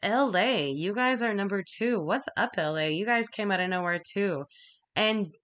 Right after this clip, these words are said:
Denver, Denver, Colorado, you guys, like, literally had never even been on my front page radar, and all of a sudden, here you are in number three.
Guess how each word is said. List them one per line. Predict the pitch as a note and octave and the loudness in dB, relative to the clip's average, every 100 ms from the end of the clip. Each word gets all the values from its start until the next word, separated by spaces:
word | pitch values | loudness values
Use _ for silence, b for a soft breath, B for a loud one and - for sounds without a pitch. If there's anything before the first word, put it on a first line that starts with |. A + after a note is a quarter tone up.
| - | 0
Denver, | G3+ A#3+ F3+ G2 - - | 4 4 4 2 0 -2
Denver, | G#3 A#3 | 0 0
Colorado, | B3 A#3 F#3 F3+ G3 | 2 2 4 4 4
you | G#3+ - G3+ | 0 -2 2
guys, | A3 A#3+ G#3+ | 4 4 2
like, | G#3 G3 | 0 0
literally | F3 F3+ G3 F#3+ | -4 -2 0 0
had | E3+ E3+ E3+ | -2 -4 -4
never | E3+ F3 F#3+ | -2 0 0
even | F#3 F#3 F3 | -2 -2 -4
been | F3 F3 | -2 -2
on | F3 | 0
my | D#3+ D#3 | -2 -2
front | F3+ D#3+ | -4 -6
page | - E3+ D#3+ | -6 -6 -6
radar, | D#3 D#3+ D#3+ E3+ F3 | -4 -4 -2 0 -2
and | F#3 E3+ | -2 -2
all | D3+ C#3 D#3+ | 0 0 0
of | |
a | E3 | -4
sudden, | - E3+ E3 | -6 -6 -6
here | D#3 | -8
you | E3 E3 | -6 -4
are | C#3+ D#3+ | -2 -2
in | D#3 D#3 | -2 -4
number | D3+ D3+ D3 - | -4 -6 -8 -6
three. | D#3 A#2 A2 | -4 -4 -8